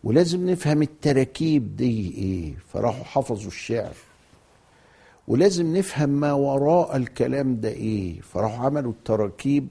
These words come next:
وعملوا البلاغة. وابتدت علوم اللغة تبقى أساس علشان يحقق كلمة "والوضع قبلهما". أساس، أسيس،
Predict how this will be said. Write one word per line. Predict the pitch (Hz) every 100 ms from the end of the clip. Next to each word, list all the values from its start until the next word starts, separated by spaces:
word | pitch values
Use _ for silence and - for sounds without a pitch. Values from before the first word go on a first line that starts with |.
| -
وعملوا | 110 95 127 131 131 117 - _ - _ _ _ _ _ _ _ -
البلاغة. | 90 104 110 127 90 78 - _ _ _ _ _ _ _ _ _ _ _ _ _ _ _ -
وابتدت | 104 - 175 147 127
علوم | 87 107 139 147 135
اللغة | 104 110 120 104 - _ _ _ _
تبقى | - 120 117 120 -
أساس | 127 - 139 156 151 131 - - - - - _ _ _ -
علشان | 104 110 - 127
يحقق | 120 - 143 - 113
كلمة | - 151 165 196 190 - -
"والوضع | 110 101 110 127 92 90 -
قبلهما". | 92 98 92 82 - 95 - _ _ - _ _ _ _ _ _ _ _ _ _ _ _ _
أساس، | - - 123 - -
أسيس، | 98 156 156 110 - - -